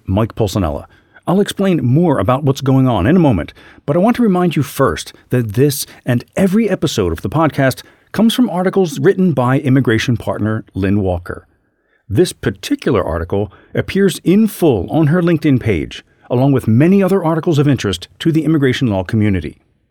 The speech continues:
For this particular episode, I've abridged the article somewhat. I've left out many of the charts of information that go along with the text, simply because listening to someone reading a chart is no fun at all.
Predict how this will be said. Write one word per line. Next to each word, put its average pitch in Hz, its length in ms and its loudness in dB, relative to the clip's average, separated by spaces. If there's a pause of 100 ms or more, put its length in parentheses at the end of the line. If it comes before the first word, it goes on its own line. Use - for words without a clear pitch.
(480)
For - 220 0
this 175 320 0
particular 170 680 -4
episode, 156 540 -2
I've 156 160 0
abridged 156 640 0 (140)
the 180 260 -2
article 143 400 -2
somewhat. 113 580 0
I've 110 160 -2
left 165 240 0
out 160 200 0 (200)
many 180 260 4
of 123 100 2
the 107 80 0
charts - 520 -4
of 90 140 -4
information 104 600 0
that 90 100 -2
go 123 180 2
along 135 360 2
with 104 120 -2
the 107 60 -6
text, - 440 -4 (640)
simply 202 260 2
because 113 320 0
listening 139 300 2
to 107 100 -2
someone 127 360 0
reading 147 260 2
a 113 60 -4
chart 139 340 -2
is 104 260 -2 (160)
no 131 220 4
fun 107 240 -2
at 85 100 -2
all. - 280 -6